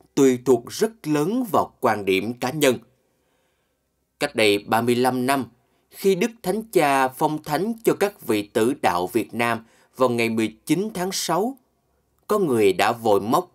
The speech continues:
với ngày quân lực của Việt Nam Cộng Hòa, một sự gán ghép hoàn toàn vô căn cứ. Vào năm hai nghìn, lễ phong thánh cho các vị tử đạo Trung Hoa diễn ra ngày một tháng mười,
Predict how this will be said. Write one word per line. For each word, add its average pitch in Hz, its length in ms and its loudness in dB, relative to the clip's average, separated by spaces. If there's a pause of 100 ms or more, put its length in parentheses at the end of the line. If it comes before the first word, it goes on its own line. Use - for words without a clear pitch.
với 175 120 0
ngày 123 380 -2
quân 165 200 -6
lực 120 300 -2
của 123 120 0
Việt 120 240 -2
Nam 113 260 -4
Cộng 98 220 -4
Hòa, 101 280 -2 (680)
một 139 220 0
sự 120 380 2
gán 151 320 0
ghép 226 200 0
hoàn 110 440 -2 (100)
toàn 101 320 0
vô 123 280 2
căn 127 180 -4
cứ. 143 340 0 (920)
Vào 107 200 0
năm 110 200 -2
hai 117 180 -2
nghìn, 110 280 -2 (640)
lễ 117 360 4 (100)
phong 127 260 0
thánh 156 360 -2
cho - 120 2
các - 280 -2
vị 110 160 0
tử 123 240 0
đạo 101 280 2 (100)
Trung 127 220 -6
Hoa 123 280 0
diễn 113 420 -4
ra 131 300 0
ngày 117 200 -2
một 101 380 0
tháng 151 240 -8
mười, 117 300 2